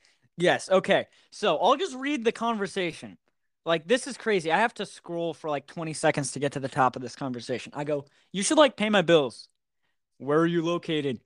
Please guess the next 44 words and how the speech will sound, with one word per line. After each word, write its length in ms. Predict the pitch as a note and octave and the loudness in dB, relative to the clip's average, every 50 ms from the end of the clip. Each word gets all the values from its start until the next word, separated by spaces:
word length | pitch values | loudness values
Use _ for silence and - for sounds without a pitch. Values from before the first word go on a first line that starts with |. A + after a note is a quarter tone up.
| _ - | _ -4
I 80 | C#3+ C#3+ | -4 -2
go, 220 | C#3 D3 C#3+ B2+ | -2 -2 -2 -4
"The 200 | B2 C3+ C3+ D3+ | -6 -8 -8 -8
four 380 | C#3 - - E3+ E3 E3 E3 E3 | -8 -8 -6 -2 0 2 6 6
oh 140 | D#3 D#3 D3+ | 6 4 4
two, 320 | - - E3 E3 D#3+ D#3 | 0 0 0 2 2 2
my 200 | D#3 D3+ D3 D3 | 2 2 2 2
G." 380 | C#3 C3+ C#3 C#3+ D3+ D3+ D3+ - _ _ _ _ _ _ _ _ _ _ - | 0 -2 -4 -4 -6 -6 -8 -12 _ _ _ _ _ _ _ _ _ _ -4
"How 100 | F3 E3+ | -2 -2
old 180 | F3 F3+ F#3 F3 | 0 0 0 0
are 40 | F3 | 2
you?" 280 | F3 E3 D3+ C3+ - - - | 2 4 2 2 0 -2 -2
I 80 | C3+ | 0
go, 100 | C#3 C#3+ | 2 2
"Nineteen." 720 | C3 B2 A#2+ A#2+ B2 C3 A#2+ - - B2+ B2 B2+ C3+ C#3 - _ _ _ _ _ - | 2 2 2 2 2 0 0 -2 -2 0 0 0 0 -2 -8 _ _ _ _ _ -2
"Do 100 | D3+ E3+ | 2 4
you 120 | F3+ F3 | 6 6
work?" 400 | E3 F3 F#3+ G#3 A3 G#3+ - - - | 6 8 8 6 6 4 0 -6 -2
I 120 | C3+ C#3 | -2 0
go, 220 | C3+ D3+ C#3+ C3 A#2 A#2 A#2 - | 2 2 0 0 -4 -10 -2 4
"Darn 320 | - E3 E3 E3 E3 E3+ | 6 8 10 10 10 10
right 240 | E3 E3+ E3+ E3+ E3 | 10 10 10 12 10
I 100 | E3 D#3+ | 10 8
do, 240 | D3 D3+ D3+ D3 C#3 | 6 4 0 0 -2
for 200 | - - - D#3 | -6 -8 -8 -8
America." 840 | D3+ D3+ D#3 D#3+ E3 E3 E3 D#3+ D#3 D3 B2+ - C3+ B2+ A#2 G#2 - _ _ _ _ _ _ _ _ _ _ _ _ _ - | -6 -4 -2 0 2 4 4 4 2 0 -2 -4 -4 -4 -6 -8 -12 _ _ _ _ _ _ _ _ _ _ _ _ _ -12
I'm 40 | C3+ | -10
like, 160 | C3+ B2 - | -10 -6 -4
"Okay, 360 | E3 F3 F3+ - F#3 E3+ F3 E3+ | -4 -4 -2 0 0 0 0 -2
do 100 | C#3+ D#3 | -4 -6
you 60 | F3 | -10
know 100 | F#3 G3 | -8 -8
about 220 | F3+ F3 D3+ C#3 | -8 -8 -8 -10
Forex 540 | - - - - D#3 D#3+ D#3 D#3 D3+ - - D#3+ | -12 -16 -14 -8 -4 -2 -2 -2 -2 -4 -10 -10
market 320 | D3+ D3 D3+ C#3+ E3+ D3+ | -10 -8 -8 -8 -10 -10
and 120 | C#3 C3+ B2 | -10 -8 -8
Bitcoin 380 | C#3 C3+ C3+ - - D3 C#3+ | -8 -8 -8 -8 -8 -8 -6
trading?" 320 | C#3+ - D3+ D3+ D#3+ E3 D#3 | -4 -4 -4 -4 -4 -4 -4
And 80 | C#3+ | -4
I'm 80 | C3+ B2 | -4 -4
like, 160 | B2 A#2+ A#2 G#2+ | -4 -6 -6 -6
"Yeah." 500 | A2 A#2+ B2+ B2+ C3 C3 C3 C#3 D3 D#3 | -2 0 2 6 6 8 6 6 4 2
<laughs> 720 | _ _ _ _ - - - - _ - - - - - | _ _ _ _ -20 -20 -20 -20 _ -20 -20 -14 0 4
And 320 | - C4+ - - B3 A#3 | 6 6 6 6 4 4